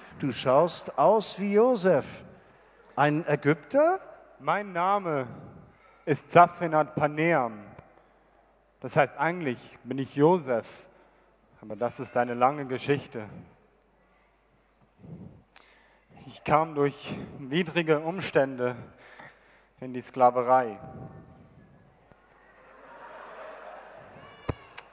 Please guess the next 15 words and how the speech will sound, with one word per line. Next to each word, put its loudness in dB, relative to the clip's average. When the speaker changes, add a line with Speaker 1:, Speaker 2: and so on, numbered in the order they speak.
Speaker 2:
Zu 0
Potiphar, 2
einem 2
angesehenen 0
Mann 2
im -2
Reiche 4
des -8
Pharao. 4
Und -8
ich -6
war 8
auch -2
sehr 0
erfolgreich. 2